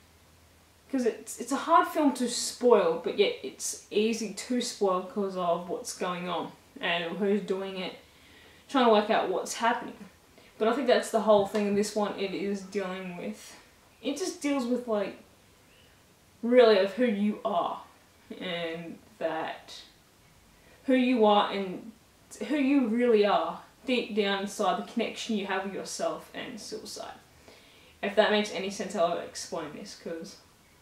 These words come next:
I've been rattling on all day how to try to review this film. But it's sort of a hard one to go into depth. I think if you had someone else with you,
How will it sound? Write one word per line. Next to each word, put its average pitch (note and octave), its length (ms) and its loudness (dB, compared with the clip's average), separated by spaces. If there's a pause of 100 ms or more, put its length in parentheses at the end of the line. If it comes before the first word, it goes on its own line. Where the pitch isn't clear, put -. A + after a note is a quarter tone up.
(100)
I've G#3+ 100 6
been G#3+ 180 6
rattling G#3 300 6
on F#3 100 0
all F#3+ 180 0
day E3 300 2
how F#3 180 0
to F3 100 -4 (260)
try F#3 340 2
to F#3 40 -2
review F#3+ 440 -8
this - 220 -8
film. F3 460 -2 (1500)
But A#3 260 8
it's A3 140 2
sort D4 140 2
of B3 60 0
a B3 60 4
hard A3+ 380 4
one G#3 280 2 (760)
to B3 100 -4
go G#3 280 0
into G#3 280 -2
depth. F#3+ 420 0
I F#3+ 80 -2
think G#3+ 180 0
if A3 140 -4
you A3+ 80 2
had G3+ 120 4
someone G3+ 240 -2
else G3 220 -4
with A3+ 240 -4
you, B3+ 180 -2